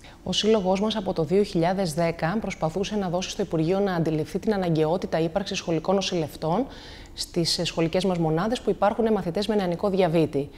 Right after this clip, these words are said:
Ε, τελικά καταφέραμε το δύο χιλιάδες δεκατέσσερα να το εντάξουμε σε ένα πρόγραμμα εσπα, προκειμένου να καλύψουμε την ανάγκη της διαχείρισης πολλών παιδιών πλέον, που νοσούν από τον νεανικό διαβήτη και βρίσκονται σε περιθωριοποιημένες περιοχές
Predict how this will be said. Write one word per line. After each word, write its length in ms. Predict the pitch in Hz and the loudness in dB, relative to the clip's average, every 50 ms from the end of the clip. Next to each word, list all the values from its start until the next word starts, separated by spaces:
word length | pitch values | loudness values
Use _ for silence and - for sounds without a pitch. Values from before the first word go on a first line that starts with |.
| - - - - - - - - | -18 -18 -18 -16 -16 -18 -12 -6
Ε, 180 | - 165 165 165 | -2 2 2 4
τελικά 300 | 165 180 170 165 214 233 | 4 4 2 2 2 0
καταφέραμε 500 | - 226 208 190 - 214 214 226 220 202 | 0 0 0 0 0 0 2 2 2 2
το 80 | 190 | 2
δύο 120 | 175 196 202 | 2 2 2
χιλιάδες 280 | 185 190 185 185 175 | 2 2 2 2 0
δεκατέσσερα 840 | 170 185 180 165 160 - 180 175 175 175 180 175 160 156 147 143 - 147 | -2 -2 -2 -2 -2 0 0 0 0 0 0 0 0 0 -2 -2 -4 -4
να 100 | 156 143 | -2 0
το 100 | - 160 | 0 2
εντάξουμε 360 | 151 170 170 - - 175 160 | 4 4 2 2 0 -2 -2
σε 80 | 160 | -2
ένα 120 | 165 165 160 | -2 -2 0
πρόγραμμα 440 | - 165 160 165 165 160 156 143 135 143 151 | 0 0 2 2 2 0 0 -2 -2 -4 -4
εσπα, 360 | 156 - - 254 277 339 285 - | -4 -4 -2 -2 -2 -2 -2 -2
προκειμένου 400 | 220 202 - 170 202 226 247 247 | -2 -2 -2 0 0 2 4 2
να 100 | 247 233 | 2 2
καλύψουμε 460 | - 185 185 220 220 - - 254 220 | 0 0 0 0 0 0 0 0 0
την 160 | - 196 180 | 0 0 0
ανάγκη 260 | 165 170 202 220 233 | 0 0 0 0 0
της 140 | 208 214 185 | 0 0 0
διαχείρισης 560 | 175 185 170 165 - 208 214 220 - 226 - | 2 2 2 2 2 2 2 2 0 -2 -2
πολλών 360 | - 190 175 170 190 233 240 | -2 0 2 2 2 2 2
παιδιών 440 | - 185 160 151 160 170 170 170 160 | 2 2 2 2 4 4 4 2 2
πλέον, 360 | - 151 143 143 160 202 277 302 - - - - - - - - | 0 0 0 0 0 0 -2 -4 -6 -10 -18 -18 -20 -20 -14 -6
που 80 | - 180 | -2 0
νοσούν 320 | 175 170 - - 226 220 | 0 0 2 2 2 2
από 100 | 214 196 | 2 2
τον 100 | - 180 | 0 0
νεανικό 360 | 180 170 170 170 160 - 185 | 0 0 0 0 0 0 0
διαβήτη 440 | 165 170 160 151 135 170 240 247 320 | 2 2 0 0 2 0 0 0 0
και 140 | - - 202 | 0 0 0
βρίσκονται 380 | 170 214 226 - 240 214 240 226 | 0 0 0 0 0 0 0 0
σε 260 | - - 196 185 180 185 | 0 2 2 2 2 2
περιθωριοποιημένες 760 | 180 165 165 160 180 160 156 151 - 151 165 185 214 226 - | 0 0 0 0 0 -2 -2 -2 -2 -2 0 0 0 0 0
περιοχές 500 | - 208 185 175 165 160 - 220 269 - | 0 0 2 2 2 2 2 0 0 0